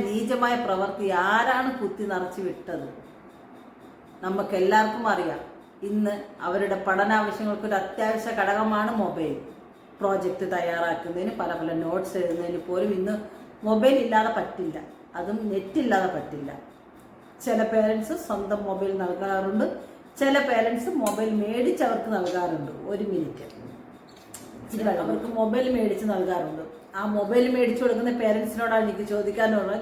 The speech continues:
നിങ്ങളുടെ മക്കൾ ആ മൊബൈൽ വെച്ച് എന്തൊക്കെ രീതിയിലാണ്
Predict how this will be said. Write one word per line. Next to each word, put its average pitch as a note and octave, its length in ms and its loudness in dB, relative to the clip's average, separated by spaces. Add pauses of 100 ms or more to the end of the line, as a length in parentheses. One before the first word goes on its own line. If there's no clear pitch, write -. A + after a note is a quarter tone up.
(120)
നിങ്ങളുടെ B3 400 0 (100)
മക്കൾ G3+ 400 0 (300)
ആ - 20 4 (160)
മൊബൈൽ A#3+ 340 6 (120)
വെച്ച് A#3+ 260 0
എന്തൊക്കെ C4 360 0 (100)
രീതിയിലാണ് B3 580 0